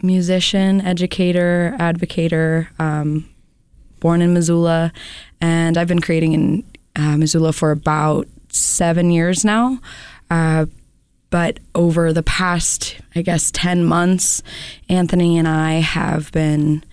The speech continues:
and our team, we've been working hard to really bring awareness to, to the need for community for musicians on a grander scale.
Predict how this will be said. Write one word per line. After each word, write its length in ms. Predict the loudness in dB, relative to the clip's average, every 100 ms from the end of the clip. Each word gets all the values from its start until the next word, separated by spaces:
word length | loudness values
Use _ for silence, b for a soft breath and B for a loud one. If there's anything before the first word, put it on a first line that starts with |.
| b b b
and 100 | -2
our 120 | 0 0
team, 340 | 0 2 4
we've 160 | 2 2
been 140 | 0
working 240 | 0 0
hard 280 | -2 0 -2
to 360 | -2 -2 0 -2 -6 -20 _ -2
really 300 | 2 2 2
bring 600 | 2 2 2 2 2 -2 B B B
awareness 800 | 0 2 2 2 0 0 -4 -6 -6
to, 640 | -4 -2 0 0 -2 -6 -10 b b b b b b _ _ -2
to 100 | 2
the 100 | 2
need 320 | 4 2 0
for 120 | -2
community 460 | 0 2 2 0 -4
for 380 | -2 0 0 0
musicians 600 | 0 2 0 0 0 0
on 180 | 0 0
a 60 |
grander 360 | 0 0 0 0
scale. 460 | -2 -4 -2 -4